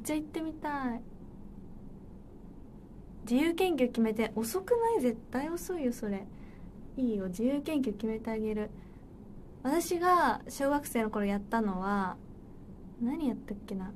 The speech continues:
あ、オオサンショウウオについて調べたので、知ってますか？なんか、生き物、お、ちょ、何、ナマズ的な。オオサンショウウオについて調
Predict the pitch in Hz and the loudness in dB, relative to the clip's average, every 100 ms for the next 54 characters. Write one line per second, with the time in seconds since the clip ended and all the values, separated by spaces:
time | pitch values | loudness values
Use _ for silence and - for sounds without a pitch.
0 | - 214 - - - - 262 311 339 339 | -4 -4 -4 -12 -12 2 4 4 2 2
1 | 330 339 311 240 208 190 196 202 196 - | 2 0 4 4 4 2 0 -2 -2 -4
2 | 214 220 233 220 196 180 185 196 196 196 | -2 2 2 2 0 -2 -2 -2 -2 -4
3 | - - - - - - - - - - | -10 -14 -14 -14 -14 -14 -14 -14 -14 -14
4 | - - - - 269 269 277 - 202 196 | -14 -14 -14 -4 2 2 2 -2 -2 -2
5 | 196 180 165 - - - - - - - | -2 -4 -10 -12 -14 -14 -14 -14 -14 -10
6 | 208 - 226 202 185 170 - - 202 196 | -8 -2 0 2 0 -4 -8 -6 -4 -4
7 | - - - - - - - 196 175 170 | -10 -16 -14 -14 -12 -8 -2 0 0 0
8 | 190 202 202 202 208 - 196 185 - - | 2 2 2 -2 -4 -4 -4 -4 -8 -14
9 | - - - - - - - 285 302 320 | -14 -14 -14 -14 -14 -4 2 2 2 0
10 | 320 339 311 285 202 190 202 - 202 180 | 0 0 2 2 2 0 -6 -4 -2 0
11 | 196 180 196 - | -2 -4 -8 -4